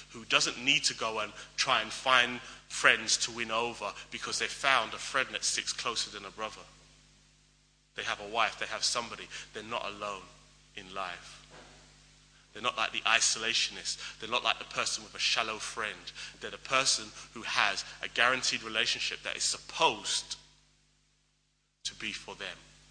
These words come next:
and to secure them and to make them feel secure within society. It begins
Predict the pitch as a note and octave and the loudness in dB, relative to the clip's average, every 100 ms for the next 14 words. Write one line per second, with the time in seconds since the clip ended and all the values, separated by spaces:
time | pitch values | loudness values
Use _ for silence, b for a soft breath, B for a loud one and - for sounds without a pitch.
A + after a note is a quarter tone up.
0 | - - F#2+ - - - - A2 G2 F2+ | -20 -16 -6 0 0 0 -4 -4 -6 -8
1 | E2+ B B - - G#2+ - F#2 - F#2+ | -12 B B -10 -8 -6 -8 -8 -10 -6
2 | - - - G#2 F#2 F#2+ - - - G2 | -4 -2 -2 -4 -10 -12 -10 -4 -4 -4
3 | F#2 - F2+ - B B B B - _ | -8 -12 -14 -16 B B B B -20 _
4 | _ _ - - - G#2 - A2+ G#2+ G#2 | _ _ -18 -18 -12 -12 -4 -2 -2 -6